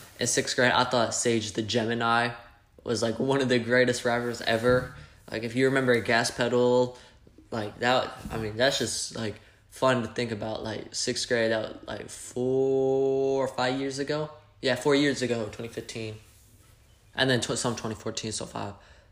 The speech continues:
I mean, you just think about where you were and everything. Like, I didn't even know, like, what a podcast was. I,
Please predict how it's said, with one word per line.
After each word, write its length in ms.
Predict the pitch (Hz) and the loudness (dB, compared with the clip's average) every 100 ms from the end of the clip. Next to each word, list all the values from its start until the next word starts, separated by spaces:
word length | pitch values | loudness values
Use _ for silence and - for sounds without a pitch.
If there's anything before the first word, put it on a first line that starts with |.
| _ _ - - | _ _ -20 -4
I 120 | 123 | 0
mean, 420 | 120 113 113 107 - | 0 0 -2 -6 -10
you 140 | 117 | -10
just 240 | 110 123 | -4 -4
think 180 | - 120 | -2 0
about 260 | 113 113 113 | 4 4 4
where 100 | 117 | 2
you 160 | 113 | 0
were 500 | 104 113 117 131 131 - | 0 0 0 0 -4 -4
and 100 | 123 | -2
everything. 440 | 131 139 143 139 | 0 0 -2 -4
Like, 220 | 113 107 - _ _ _ _ _ _ | -6 -10 -14 _ _ _ _ _ _
I 160 | 113 131 | 2 2
didn't 120 | 123 | 2
even 160 | 110 110 | 0 0
know, 420 | 113 113 113 113 - _ _ _ - _ _ - | 0 0 -4 -8 -18 _ _ _ -20 _ _ -12
like, 240 | 104 107 | -8 -6
what 140 | 113 110 | -4 -6
a 60 | |
podcast 540 | - 110 104 113 107 113 | -6 -8 -6 -6 -6 -2
was. 420 | 113 117 107 - - - - _ _ - - - - _ _ _ - | 0 0 0 -4 -14 -20 -20 _ _ -20 -20 -20 -20 _ _ _ -8
I, 220 | - - | -2 -2